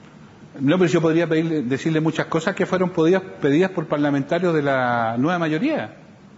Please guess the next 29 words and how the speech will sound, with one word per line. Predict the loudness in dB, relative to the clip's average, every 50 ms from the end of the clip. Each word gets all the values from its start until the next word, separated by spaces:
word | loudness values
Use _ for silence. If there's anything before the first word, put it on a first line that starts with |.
| -20 -20 -8
que | -4 -4
se | -2 0 -2
incorporaron | -2 -2 -2 -2 0 0 0 0 0 0
al | 0 0 -2
acuerdo. | -2 0 0 -2 0 -2 -4 -4 -6 -8 -10 -18 -20 -20 -20 -20 -20 -20 -20 -20 -20 -20 -20 -20 -20 -20 -20 -20 -20 -20 -6
Sí, | -2 -2 -2
sí, | 0 0 -2 -2 -2
sí, | -2 -4 -4
el | -2
problema | -2 -2 -2 0 0 -2
es | -2
que | -2 -4
parece | -2 -2 -2 -4 -4 -2
que | 0 0
no | 0 0
estamos | -2 -2 0 0 2 0 0 -4 -6 -12 -12 -6
entendiendo | -6 -4 -2 -2 -2 0 0 2 2 2 2 2
cómo | 2 2 0 0
fue | 0 -2
el | -2 -2
proceso. | -2 -4 -2 -4 -6 -6 -6 -8 -8 -8 -10 -14 -20 -20 -20 -20 -20 -20 -20 -20 -18 -6 -2
Yo | 0 2
le | 2 2
puedo | 2 2 2
mencionar | 2 0 0 0 0 2 2 0
a | 0
usted | 0 0 0 0
específicamente | 0 0 -2 0 0 -2 0 0 0 2 2 2 0 0 0 -2
aspectos | -4 -4 -2 -2 -4 -2 0 0 0 0